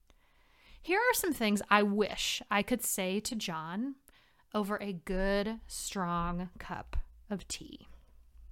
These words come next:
John, I notice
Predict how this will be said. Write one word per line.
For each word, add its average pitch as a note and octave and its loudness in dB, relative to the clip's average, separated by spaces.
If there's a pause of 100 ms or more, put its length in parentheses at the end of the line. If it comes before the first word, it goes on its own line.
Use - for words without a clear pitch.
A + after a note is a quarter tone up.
(2500)
John, A3+ 6 (1040)
I G#3+ 4
notice A3+ 4